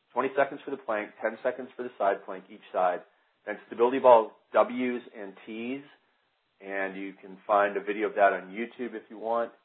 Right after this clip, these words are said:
if you don't know that exercise. Um, then you're gonna do eight reps for each of those. Then you do a stability ball leg curl, ten reps, then kneeling push-ups, ten reps, lying hip extension, fifteen reps, kneeling ball plank, twenty seconds,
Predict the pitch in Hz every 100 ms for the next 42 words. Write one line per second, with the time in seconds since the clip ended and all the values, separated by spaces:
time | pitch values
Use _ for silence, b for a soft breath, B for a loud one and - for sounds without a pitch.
0 | _ _ _ - 98 101 107 104 101 104
1 | - - - 107 101 98 - _ _ _
2 | 98 92 87 107 107 104 95 95 113 110
3 | 104 - - - 101 - 98 107 110 110
4 | _ _ _ _ - 113 113 110 110 -
5 | 110 113 104 95 101 127 - 151 147 170
6 | - _ - 107 110 147 - - - _
7 | _ _ 104 101 120 139 139 131 143 143
8 | 139 - - 131 117 113 113 - _ _
9 | _ _ 110 120 123 127 - - - 113
10 | 113 110 - 110 - 131 135 127 120 117
11 | - _ _ _ _ 101 127 135 127 117
12 | 110 110 110 - 113 113 - _ 120 120
13 | 117 120 107 113 104